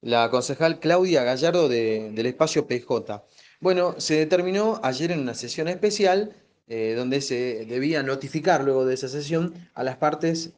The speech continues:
fundamentalmente del Ejecutivo, para que se deba presentar el lunes seis de marzo.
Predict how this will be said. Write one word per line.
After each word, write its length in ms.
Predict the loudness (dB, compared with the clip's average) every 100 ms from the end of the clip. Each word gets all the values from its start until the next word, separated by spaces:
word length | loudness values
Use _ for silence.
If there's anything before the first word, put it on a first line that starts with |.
| -20 _
fundamentalmente 580 | -6 -2 2 2 4
del 120 | 2 2
Ejecutivo, 600 | -2 -2 0 2 4 4
para 220 | 2 2
que 260 | 0 -2
se 400 | -2 0 2 2
deba 280 | 0 0 -2
presentar 500 | -4 -6 -4 -2 0
el 100 | 2
lunes 220 | 0 -2
seis 200 | -2 -4
de 80 | -4
marzo. 600 | -4 -4 -4 -6 -8 -8